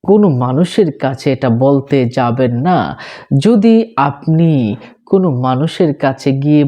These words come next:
বলেন, আর ওই মানুষটা যদি আপনার স্বপ্নের ব্যাখ্যা ভালো করে দেয়, ভালো হবে, আর যদি খারাপ করে দেয়, তাহলে খারাপ হতে পারে। সুতরাং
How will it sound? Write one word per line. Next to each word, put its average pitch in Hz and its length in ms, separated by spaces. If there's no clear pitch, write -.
বলেন, 135 440
আর 143 280
ওই 175 200
মানুষটা 143 640
যদি 135 320
আপনার 131 420
স্বপ্নের 135 600
ব্যাখ্যা 135 400
ভালো 135 380
করে 196 220
দেয়, 214 160
ভালো 240 220
হবে, 170 300
আর 139 260
যদি 135 420
খারাপ 147 340
করে 156 140
দেয়, 170 100
তাহলে 131 200
খারাপ 120 440
হতে 123 180
পারে। 98 260
সুতরাং 202 380